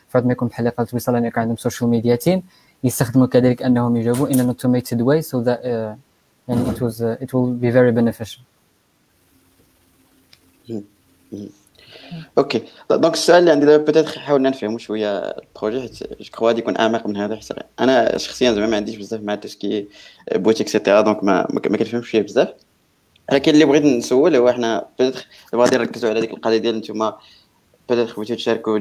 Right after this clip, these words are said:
Speaker 2: شويه في الاوبن سورس، دونك دزتو لهاد القضيه هادي، بغينا نركزوا عليها مزيان حيت فريمون مهمه وديما كنانسيستيو عليها في،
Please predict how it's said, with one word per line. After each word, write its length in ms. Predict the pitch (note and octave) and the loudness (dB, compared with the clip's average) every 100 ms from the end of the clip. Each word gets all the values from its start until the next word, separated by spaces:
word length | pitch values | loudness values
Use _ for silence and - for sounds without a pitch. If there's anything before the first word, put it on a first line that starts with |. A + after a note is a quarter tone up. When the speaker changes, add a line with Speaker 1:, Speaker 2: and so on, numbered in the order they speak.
| - | -4
Speaker 2:
شويه 200 | - A#2+ | -8 -2
في 100 | A2+ | -2
الاوبن 220 | A2 - G#2 | -2 -4 -2
سورس، 260 | A2+ A2+ | -2 -2
دونك 220 | - G#2 | 0 -4
دزتو 240 | G2+ - G#2 | -4 -4 0
لهاد 120 | G#2 | 0
القضيه 380 | - G#2+ G#2+ A2+ | -2 -2 2 2
هادي، 140 | B2+ | 2
بغينا 220 | A#2 A#2 | 0 0
نركزوا 380 | A2+ A2 - G2+ | -2 -6 -4 0
عليها 160 | G#2 G#2+ | 2 2
مزيان 260 | G2+ B2 | 0 -2
حيت 160 | A#2 G#2+ | -2 -6
فريمون 360 | G#2 B2 C3+ B2+ | -2 0 2 2
مهمه 320 | A#2+ A#2+ C3+ | 0 0 0
وديما 280 | B2+ B2 A#2 | 0 0 -2
كنانسيستيو 540 | A#2 A2+ A2 - A2+ | -6 -10 -10 -2 0
عليها 200 | F#2+ G#2 | 2 0
في، 300 | G#2 G#2+ | -2 -6